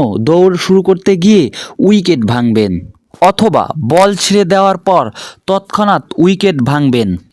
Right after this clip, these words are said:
এবং বলকে স্টাম্প লাগা থেকে বাঁচাতে গিয়ে উইকেট ভাঙবেন, যার কোনোটি করেননি নারায়ণ। এছাড়াও উইকেট কিপারের হাতে বল চলে যাওয়ায় ডেথ হয়ে গেছে।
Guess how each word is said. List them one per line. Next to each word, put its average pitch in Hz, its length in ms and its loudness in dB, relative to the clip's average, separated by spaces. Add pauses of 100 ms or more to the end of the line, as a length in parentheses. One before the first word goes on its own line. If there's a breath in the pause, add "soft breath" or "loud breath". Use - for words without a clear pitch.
(140)
এবং 147 240 0 (540 loud breath)
বলকে 175 400 0 (320)
স্টাম্প 202 420 -2
লাগা 175 300 0
থেকে 196 240 -2 (120)
বাঁচাতে 180 340 -2
গিয়ে 185 240 2 (340 loud breath)
উইকেট 185 400 2 (120)
ভাঙবেন, 127 400 0 (440)
যার 175 200 0 (140)
কোনোটি 190 340 2 (160)
করেননি 180 420 2
নারায়ণ। 123 460 -2 (640)
এছাড়াও 196 560 0 (180)
উইকেট 190 480 2
কিপারের 185 440 0
হাতে 170 300 -2 (260)
বল 170 180 0 (140)
চলে 175 220 2
যাওয়ায় 156 380 -2
ডেথ 151 380 -2
হয়ে 131 200 2
গেছে। 113 340 -2